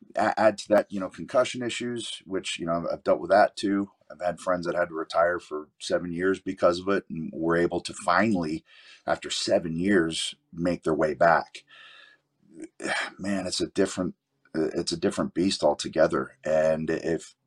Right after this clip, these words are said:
if you got both of those going on, I don't know. I just, I just really worry about the guy from a personal standpoint. Never met him. Um, just really respect the way he plays and the kind of teammate he seems to be.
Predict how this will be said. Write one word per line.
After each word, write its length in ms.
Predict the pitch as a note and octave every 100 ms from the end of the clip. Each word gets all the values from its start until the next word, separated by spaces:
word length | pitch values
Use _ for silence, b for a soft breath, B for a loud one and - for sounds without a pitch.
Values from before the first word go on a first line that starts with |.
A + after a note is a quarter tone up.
| -
if 140 | C#2+
you 80 | G2
got 200 | A2+ -
both 200 | F2 F#2+
of 100 | F2
those 200 | E2 D#2
going 280 | E2 D#2 D#2+
on, 320 | E2 D#2+ D2
I 120 | D#2
don't 120 | D#2+
know. 100 | E2
I 100 | D2
just, 180 | D2 - -
I 80 | E2
just 200 | D#2+ C#2 C2+ -
really 240 | G2+ F#2+
worry 260 | - D#2 D#2
about 200 | D2 C#2+
the 80 | -
guy 380 | D2 C#2 C#2 - B B
from 120 | -
a 80 | B2
personal 400 | - G#2 F#2 F2+
standpoint. 480 | - F2 D#2 F2 D2+
Never 180 | G2+ G#2
met 180 | G2 F2+
him. 140 | F2 B B B B
Um, 380 | - E2+ E2 E2
just 220 | D#2 F#2+ -
really 200 | F#2 F2
respect 460 | E2 - F2+ -
the 60 | E2
way 200 | E2+ E2
he 100 | D#2+
plays 460 | - E2+ F2 E2
and 80 | D#2+
the 60 | D#2+
kind 220 | - D#2
of 60 | D#2
teammate 380 | F2 E2 E2
he 100 | D#2+
seems 360 | D2+ E2 E2 D2+
to 100 | -
be. 380 | - E2+ D2+